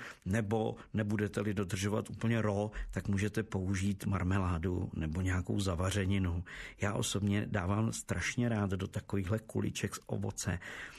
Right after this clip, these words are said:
trošku. Dělám takovou višňovou klevelu. Letos byla úroda, taky mám, máme ve sklepě, ji máme opravdu docela dobrou partu.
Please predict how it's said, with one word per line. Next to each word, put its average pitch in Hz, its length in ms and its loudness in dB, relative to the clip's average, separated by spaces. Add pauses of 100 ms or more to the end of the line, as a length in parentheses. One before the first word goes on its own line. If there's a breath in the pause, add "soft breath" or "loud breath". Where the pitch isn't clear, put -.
(160 loud breath)
trošku. 98 600 0 (240 loud breath)
Dělám 107 260 4
takovou 110 420 2
višňovou 110 520 2
klevelu. 107 480 2
Letos 95 380 -2
byla 101 240 2
úroda, 101 460 2
taky 98 300 -2
mám, 104 320 4 (500 loud breath)
máme 110 380 2
ve 107 160 2
sklepě, 110 420 0
ji 104 140 2
máme 104 280 4
opravdu 104 480 2
docela 98 420 0
dobrou 98 380 2
partu. 95 360 0